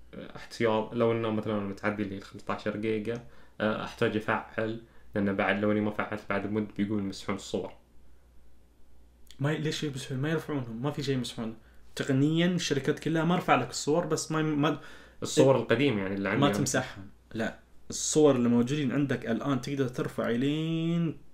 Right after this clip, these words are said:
Speaker 2: ت-، واحد وثلاثين ديسمبر. ديسمبر كله واحد وثلاثين، صح؟ أنا ما عمري شفت ديسمبر أقل. إيه، ديسمبر واحد وثلاثين. إلين واحد وثلاثين ديسمبر.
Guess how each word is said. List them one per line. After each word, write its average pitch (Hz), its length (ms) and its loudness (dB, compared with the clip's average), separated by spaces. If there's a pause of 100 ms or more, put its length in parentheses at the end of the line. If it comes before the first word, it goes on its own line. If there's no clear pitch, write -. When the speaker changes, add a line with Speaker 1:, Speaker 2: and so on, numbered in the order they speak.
(120)
Speaker 2:
ت-، 123 180 -2
واحد 135 240 2
وثلاثين 131 440 0
ديسمبر. 104 480 -2 (600)
ديسمبر 143 300 -2
كله 147 220 -4
واحد 135 180 -2
وثلاثين، 120 280 -4
صح؟ 131 300 -8 (760)
أنا 113 80 -2
ما 131 80 0
عمري 139 200 0
شفت 110 140 -6
ديسمبر 127 540 -4
أقل. 98 220 -8
إيه، 107 180 -8 (180)
ديسمبر 131 320 0
واحد 113 120 -2
وثلاثين. 104 300 -4 (640)
إلين 151 200 6
واحد 139 120 2
وثلاثين 139 260 4
ديسمبر. 104 420 -6